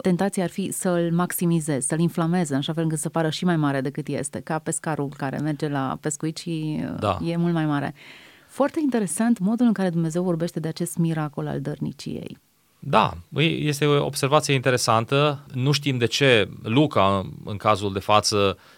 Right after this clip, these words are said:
Speaker 2: face această precizare, cinci mii de bărbați și nu, nu, nu numără până la unu sau nu dă numărul femeilor și copiilor. Dar, da,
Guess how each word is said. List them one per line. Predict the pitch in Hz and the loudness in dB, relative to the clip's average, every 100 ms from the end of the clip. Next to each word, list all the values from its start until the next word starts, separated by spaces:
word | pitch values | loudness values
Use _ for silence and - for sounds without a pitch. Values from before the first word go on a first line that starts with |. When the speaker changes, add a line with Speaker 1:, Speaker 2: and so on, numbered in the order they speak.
| _ | _
Speaker 2:
face | - 117 117 | 0 0 2
această | 127 113 117 | 0 0 -2
precizare, | 107 107 - 101 110 110 98 | 0 -2 -2 0 2 2 2
cinci | - - 135 120 107 | -2 0 0 -2 -2
mii | 110 117 | -4 0
de | 107 | 0
bărbați | 101 98 85 87 101 - | 2 0 2 2 2 -4
și | - - | -10 -6
nu, | 104 113 113 107 | -4 -4 -2 -4
nu, | 104 | -4
nu | 107 113 | -4 -2
numără | 117 113 104 101 92 | 0 2 4 4 2
până | 113 104 | 0 0
la | 98 95 | 2 2
unu | 104 107 90 | 2 0 -2
sau | - 90 | -2 -2
nu | 104 | -2
dă | 95 98 92 87 - - - _ | 0 2 2 0 -6 -16 -20 _
numărul | 107 101 101 95 92 | -2 0 2 2 0
femeilor | 110 104 101 101 92 | -2 2 2 2 0
și | - 92 - | -2 -6 -6
copiilor. | 92 - 82 87 117 156 - - - - _ | -8 -6 -6 -4 -4 -6 -14 -20 -20 -20 _
Dar, | 107 113 120 131 127 | 0 6 6 8 6
da, | 143 110 90 | 8 6 4